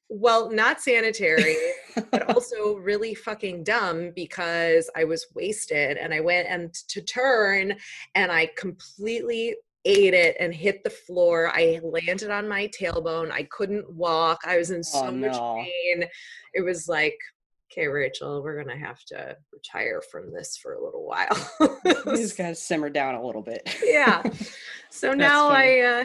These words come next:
Speaker 1: yeah, now I try to, you know, not drink, like, at all <laughs> because there's so many other things like that happen. Crazy shit goes down, man. I gotta, I gotta keep that on lock.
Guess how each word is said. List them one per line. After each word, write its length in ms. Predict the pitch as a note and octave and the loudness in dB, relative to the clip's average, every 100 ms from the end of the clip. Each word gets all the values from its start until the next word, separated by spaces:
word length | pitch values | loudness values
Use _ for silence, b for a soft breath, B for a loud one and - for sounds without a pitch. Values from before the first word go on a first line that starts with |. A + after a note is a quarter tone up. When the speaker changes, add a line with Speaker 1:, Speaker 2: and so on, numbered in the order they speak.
| B3 | -4
Speaker 1:
yeah, 220 | A#3+ A3+ | -6 -6
now 260 | A#3+ A#3+ B3 | -6 -6 -4
I 160 | A#3 | -6
try 280 | A#3 A#3 G#3+ | -8 -6 -4
to, 260 | G3+ F#3+ F#3+ _ | -2 -4 -6 _
you 140 | - D3 | -14 -12
know, 160 | D3 D3 | -14 -12
not 220 | D#3 D3 | -10 -8
drink, 320 | - C#3 C#3 - _ _ C#3 | -4 -4 -4 -10 _ _ -10
like, 200 | C3+ - | -8 -8
at 80 | B2 | -8
all 260 | F2 - - D3+ | -6 -8 -6 -6
<laughs> 140 | - | 0
because 480 | D4+ - E4 - - | 0 4 4 2 2
there's 420 | E4+ - C4+ - - | 2 2 -4 -8 0
so 160 | C#4 C#4 | 4 4
many 260 | C4 B3 | 6 6
other 300 | A#3+ A3 A3+ - | 6 4 2 2
things 300 | G#3 A3 - | -2 -2 -2
like 200 | G#3 G3 F#3+ | -4 -4 -4
that 260 | F#3 - | -4 -4
happen. 420 | F3 F3 F#3+ F3+ - B B B B - | -8 -6 -6 -6 -10 B B B B 0
Crazy 340 | A#3 B3+ A#3+ | 2 2 -2
shit 260 | - G#3 G3 | 0 0 2
goes 220 | F#3+ F#3+ | 0 2
down, 320 | F3+ F3+ E3+ | 0 0 0
man. 460 | E3 E3 E3 F#3+ F#3 | -2 0 -2 -4 -10
I 60 | E3 | -4
gotta, 340 | F3 D#3 - | -2 0 0
I 80 | F3 | 0
gotta 240 | F3 E3 | 2 0
keep 240 | D#3+ F3+ - | -2 -8 -4
that 160 | D#3 | -4
on 160 | D3+ C#3 | -2 -4
lock. 340 | D3 C#3 B2+ | -4 -2 -4